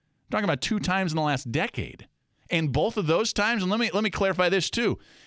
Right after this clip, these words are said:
In both of those cases, you had a massive amount of marijuana being mailed to those people, and they were distributing, dealing it. They were distributors of <laughs> marijuana. This is a different situation. This is small little,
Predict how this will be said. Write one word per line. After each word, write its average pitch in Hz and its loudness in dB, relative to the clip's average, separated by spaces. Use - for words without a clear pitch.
In 175 2
both 175 2
of 143 0
those 233 2
cases, 147 0
you 233 0
had 202 4
a 160 2
massive 151 2
amount 123 0
of 143 2
marijuana 160 2
being 147 2
mailed 180 2
to 135 2
those 117 2
people, 107 -2
and 170 2
they 202 4
were 220 4
distributing, 156 2
dealing 185 2
it. - -10
They 233 2
were 254 2
distributors 190 0
of 135 -2
<laughs> - -4
marijuana. 147 0
This 339 -2
is 294 -2
a 247 2
different 233 2
situation. 247 0
This 330 -4
is 277 -4
small 220 0
little, 233 0